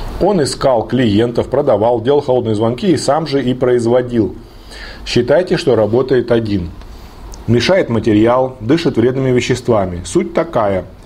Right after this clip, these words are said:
Фирма не развивается. Как был уровень младенчества,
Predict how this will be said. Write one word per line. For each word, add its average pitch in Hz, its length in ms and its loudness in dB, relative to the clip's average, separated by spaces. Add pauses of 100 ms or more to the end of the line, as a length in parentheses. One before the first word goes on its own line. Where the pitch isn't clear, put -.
Фирма 165 260 2
не 135 100 2
развивается. 120 840 2 (680)
Как 123 240 2
был 185 220 2
уровень 165 340 4
младенчества, 135 840 0